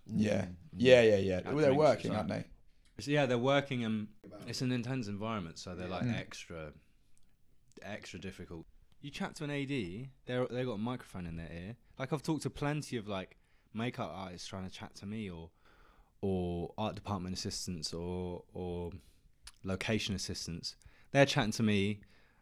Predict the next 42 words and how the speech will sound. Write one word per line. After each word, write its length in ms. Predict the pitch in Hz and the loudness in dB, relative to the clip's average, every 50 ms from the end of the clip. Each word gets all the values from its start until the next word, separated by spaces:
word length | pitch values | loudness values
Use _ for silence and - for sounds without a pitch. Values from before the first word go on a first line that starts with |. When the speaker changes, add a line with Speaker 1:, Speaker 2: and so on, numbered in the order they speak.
| - - | -8 -2
Speaker 3:
me 540 | 107 104 113 117 110 107 101 98 101 104 - | 2 4 4 6 6 6 4 4 2 -2 -4
with 220 | - 104 101 92 85 | -4 -4 -4 -2 -2
my 380 | 95 92 90 90 90 90 87 76 - | 0 0 0 0 -2 -4 -4 -4 -2
delectable 540 | 98 95 104 80 - - 101 90 90 90 | -2 0 0 0 -2 -4 -6 -6 -6 -6
charm 400 | 85 - - 101 92 90 87 85 85 | -6 -6 -4 -2 0 0 0 -2 -2
are 60 | 82 | -4
really, 680 | 80 82 87 90 92 92 87 82 85 82 82 82 82 - - - - - - - | -4 -4 -4 -2 -2 -2 0 -2 -2 -2 -4 -4 -6 -8 -10 -12 -14 -12 -8 -4
really 440 | 98 98 98 95 90 90 87 85 | 0 2 2 2 2 2 0 -2
accommodating 680 | 80 - - 107 95 92 85 87 85 85 73 85 90 87 | -4 -4 -2 -2 -2 0 0 -2 -2 -2 -4 -4 -4 -4
them. 360 | 90 87 80 78 80 92 104 107 | -4 -4 -4 -4 -4 -6 -6 -6
Speaker 2:
You're 80 | - - | -4 -2
quite 180 | - - 127 | 2 2 4
Speaker 1:
Mm. 80 | 123 113 | 4 4
Speaker 2:
charming. 320 | 104 95 98 107 123 127 - _ - | 2 2 0 -4 -6 -8 -8 _ 0
Speaker 3:
And 120 | 113 113 | 2 4
then 400 | 117 113 110 110 104 101 95 95 - - - - - - - - - - - - - | 6 6 6 6 6 4 2 0 -4 -12 -20 -20 -20 -20 -20 -20 -20 -20 -12 -4 0
I 100 | 117 113 | 4 4
get 300 | 107 104 98 - - - 101 | 6 6 4 2 -2 -2 0
my 140 | 107 104 | 0 0
first 340 | 101 - 117 110 107 - - 107 | 2 4 4 4 4 4 2 0
A 80 | 104 | 0
D, 160 | 85 110 110 | 2 2 2
he's 120 | 107 92 - | 2 2 0
like, 260 | 95 87 90 - - - - - - - - - _ _ - | -2 -4 -4 -6 -8 -8 -8 -8 -8 -10 -20 -20 _ _ 4
"Can 200 | - 294 294 277 | 6 8 8 8
you 160 | 269 254 214 | 8 6 4
get 440 | - 233 233 220 - - - - - - - - - - - _ _ - - | 6 6 6 4 4 0 -12 -18 -18 -20 -20 -20 -20 -20 -20 _ _ -2 4
the 120 | 202 214 | 6 6
actor 320 | 202 190 - - 202 180 156 | 6 6 4 0 -2 -2 -2
bloody 500 | 123 - - 214 220 226 - 165 196 185 | -2 0 2 6 6 6 6 4 2 2
water? 420 | 156 175 180 175 - - 156 - - | 4 4 4 4 4 0 -4 -4 0
Oh 200 | 165 180 185 190 | 4 4 4 4
my 180 | 175 170 165 156 | 4 2 2 2
God, 320 | 156 156 135 113 104 101 107 | 2 2 0 0 0 -4 -4
why 320 | 117 135 151 156 170 165 | 0 2 4 4 4 4
do 140 | 156 151 151 | 4 2 2
I 60 | 147 143 | 2 0
have 140 | 143 135 | -2 -6
to 100 | - 135 | -8 -8
say 260 | - - 139 131 120 117 | -4 -2 -2 -2 -2 -4
it 20 | |
again?" 380 | 117 117 110 95 98 101 104 | -6 -8 -8 -8 -8 -10 -12